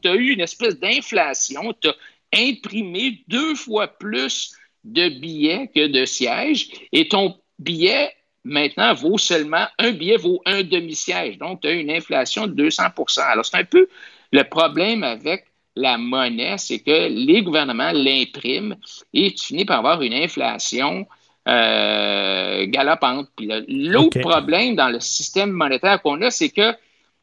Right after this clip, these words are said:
Speaker 1: actuellement, si tu payes des choses, il faut toujours que tu passes par un tiers.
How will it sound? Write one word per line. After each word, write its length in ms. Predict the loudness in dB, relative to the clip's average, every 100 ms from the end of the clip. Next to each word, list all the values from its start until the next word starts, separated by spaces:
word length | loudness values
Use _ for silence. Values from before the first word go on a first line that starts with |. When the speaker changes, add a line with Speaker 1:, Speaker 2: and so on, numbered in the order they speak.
| _
Speaker 1:
actuellement, 540 | -8 -2 2 2 2 0
si 260 | 0 -2
tu 140 | -4 -8 -2
payes 320 | 2 2 4
des 220 | 2 2
choses, 800 | 0 2 2 2 0 -2 -8 -10 _ _ -10
il 80 |
faut 140 | -4 -2
toujours 240 | 2 0
que 40 | 0
tu 60 |
passes 220 | 0 0
par 180 | 2 0
un 140 | 0 -4
tiers. 440 | 0 0 2